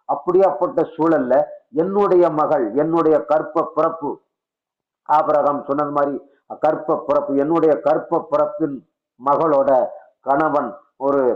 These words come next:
அ, ஏழு வயசுல ஒரு பொம்பளை பிள்ளை, அஞ்சு வயசுல ஒரு பேரன், ஆ, ரேமா, அன்பு இஸ்ரேல், இந்த பிள்ளைகளை விட்டுட்டு என் மருமகன்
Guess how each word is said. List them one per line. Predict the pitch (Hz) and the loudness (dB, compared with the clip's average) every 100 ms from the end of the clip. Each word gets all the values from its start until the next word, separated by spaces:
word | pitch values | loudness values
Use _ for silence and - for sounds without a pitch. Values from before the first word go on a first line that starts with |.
| - - | -4 -10
அ, | 131 135 123 | -4 0 2
ஏழு | 147 165 | 2 2
வயசுல | 147 160 156 156 | 4 2 0 0
ஒரு | 139 135 | 0 0
பொம்பளை | - 135 147 135 | -2 -2 0 -2
பிள்ளை, | 131 127 120 - - | -2 -2 0 -2 -6
அஞ்சு | - 143 127 139 | -2 -2 -2 0
வயசுல | 139 139 147 143 | 2 0 0 0
ஒரு | 135 123 110 - | 0 0 -4 -2
பேரன், | 143 160 131 98 - _ | 2 2 0 -4 -14 _
ஆ, | 127 170 311 _ - | -6 -6 -6 _ -8
ரேமா, | 135 147 143 151 208 - _ _ _ | 0 0 0 0 -2 -6 _ _ _
அன்பு | - 147 139 147 | -4 -2 0 0
இஸ்ரேல், | 143 147 123 160 | 0 0 0 -2
இந்த | 151 147 156 | -6 -4 -4
பிள்ளைகளை | 151 143 156 147 151 | -2 0 2 2 2
விட்டுட்டு | 131 - 131 143 123 - _ _ | 0 -6 -8 -4 -4 -6 _ _
என் | 127 127 | -10 -6
மருமகன் | 135 151 143 131 127 | -4 -2 -2 -2 -4